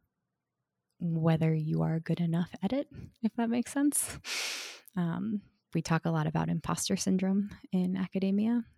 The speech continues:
and I have never met a good archaeologist without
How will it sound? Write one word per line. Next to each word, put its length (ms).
and 480
I 320
have 300
never 380
met 320
a 140
good 280
archaeologist 800
without 240